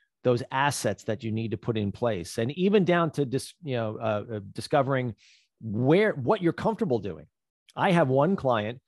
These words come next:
who is a subject matter expert, who is terrific. She's a, uh, she's a, a, a registered nurse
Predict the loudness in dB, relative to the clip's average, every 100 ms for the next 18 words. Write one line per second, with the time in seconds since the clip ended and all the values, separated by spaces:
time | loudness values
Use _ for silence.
0 | _ _ -2 0 2 0 2 2 0 0
1 | -2 -6 -8 -4 -4 -6 _ _ _ _
2 | _ -16 0 4 4 6 4 4 0 -4
3 | -4 0 0 -2 -4 -2 -4 -6 -12 -6
4 | -4 0 -2 -2 -6 -6 -8 -6 -2 -2
5 | -2 -4 -2 -2 -4 -8